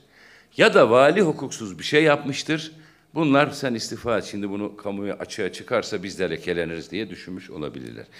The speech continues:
Y S K meselesine gelince, Y S K ile ilgili düşüncemi net bir şekilde ortaya koydum.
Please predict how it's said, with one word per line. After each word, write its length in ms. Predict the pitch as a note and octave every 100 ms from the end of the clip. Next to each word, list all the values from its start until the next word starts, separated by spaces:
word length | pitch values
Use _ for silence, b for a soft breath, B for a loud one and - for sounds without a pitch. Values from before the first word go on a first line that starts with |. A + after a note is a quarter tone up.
| B B B
Y 120 | E3
S 160 | E3 E3
K 120 | D#3
meselesine 580 | A2+ F2+ F2 E2 - G2+
gelince, 380 | D2+ D#2+ D2 D#2
Y 100 | F#2+
S 140 | A2+
K 140 | A2 F#2+
ile 140 | F#2
ilgili 200 | D2+ D#2+
düşüncemi 440 | - - D2 D2 E2
net 220 | F#2+ -
bir 60 |
şekilde 320 | - - D2+ F#2+
ortaya 360 | - F2+ F2
koydum. 560 | - D2+ C#2+ F2 D3+